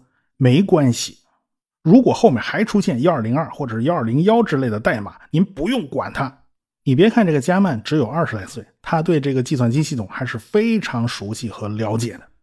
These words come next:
一个好的决策者呀，最重要的就是当机立断。这个贝尔斯就是一个好的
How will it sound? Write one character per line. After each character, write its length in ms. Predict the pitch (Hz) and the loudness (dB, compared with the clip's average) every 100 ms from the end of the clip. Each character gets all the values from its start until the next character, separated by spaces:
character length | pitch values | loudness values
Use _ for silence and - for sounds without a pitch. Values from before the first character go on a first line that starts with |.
| _ _ - | _ _ 0
一 100 | 220 | 4
个 80 | 240 | 4
好 260 | - 123 | 0 -4
的 100 | 113 117 | -4 -6
决 260 | - 127 | -2 -2
策 220 | 160 233 | 2 2
者 180 | 135 104 | 0 -4
呀， 160 | 90 - | -10 -16
最 180 | - 247 | 0 0
重 240 | 165 202 139 | 2 4 4
要 100 | 107 | 0
的 120 | 110 | -6
就 80 | 113 | -8
是 120 | 107 - | -10 -4
当 240 | 156 147 | 0 0
机 220 | 131 135 | 0 -2
立 160 | 131 110 | 0 -2
断。 220 | 131 101 - _ _ | -4 -6 -10 _ _
这 140 | - | -2
个 60 | 202 | 0
贝 120 | - | 2
尔 160 | 185 101 | 2 0
斯 240 | - 175 | -4 -6
就 160 | 156 139 | -4 -4
是 120 | - | -4
一 120 | 113 | -4
个 80 | 135 | -4
好 400 | - - 113 92 | -4 -6 -8 -8
的 200 | - 123 | -6 -6